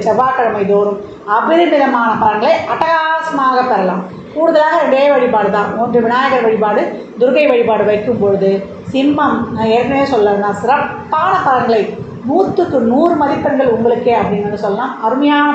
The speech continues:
பலன்கள், அட்டகாசமான பலன்கள். சிம்ம ராசி லக்னக்கார அன்பர்கள் வாழ்நாள் முழுவதும் சிறப்பான பலனை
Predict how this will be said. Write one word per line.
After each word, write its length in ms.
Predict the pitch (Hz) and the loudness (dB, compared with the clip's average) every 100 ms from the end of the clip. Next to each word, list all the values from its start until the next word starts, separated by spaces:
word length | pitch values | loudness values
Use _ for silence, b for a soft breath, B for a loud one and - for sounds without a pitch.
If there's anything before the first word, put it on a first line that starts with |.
| 285 | -2
பலன்கள், 360 | 220 226 254 B B - - | -4 -4 -6 B B -8 -4
அட்டகாசமான 680 | 294 294 285 277 240 214 190 | 0 2 0 -2 -4 -4 -2
பலன்கள். 420 | 190 175 180 185 175 - - - - - - - - - - | -2 -2 -2 -2 -4 -10 -14 -18 -20 -20 -20 -20 -20 -20 -6
சிம்ம 220 | 269 262 247 | -2 2 2
ராசி 260 | 269 294 302 | 2 0 0
லக்னக்கார 440 | 240 247 - 262 226 | 0 0 0 0 0
அன்பர்கள் 460 | 220 220 226 269 494 - - - - - | 0 0 0 0 -2 -4 -10 -14 -16 -4
வாழ்நாள் 420 | 240 269 277 254 | 0 2 0 0
முழுவதும் 360 | 247 277 262 233 | 0 2 2 0
சிறப்பான 380 | 247 240 294 359 320 | 0 0 0 0 0
பலனை 240 | 247 233 | 0 0